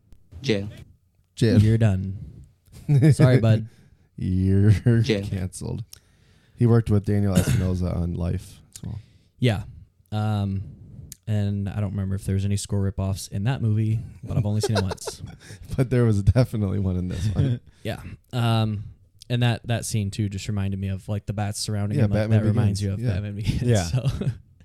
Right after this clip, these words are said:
Speaker 3: yeah, a lot of, uh, similar imagery. Um,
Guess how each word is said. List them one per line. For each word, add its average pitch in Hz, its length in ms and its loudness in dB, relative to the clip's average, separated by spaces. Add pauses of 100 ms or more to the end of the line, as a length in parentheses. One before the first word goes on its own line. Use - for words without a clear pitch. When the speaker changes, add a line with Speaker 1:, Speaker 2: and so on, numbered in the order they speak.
(920)
Speaker 3:
yeah, - 120 -8
a - 20 -8
lot 123 220 2
of, 123 120 0
uh, 113 300 2
similar 104 680 0 (240)
imagery. 92 440 -8 (1080)
Um, 117 600 0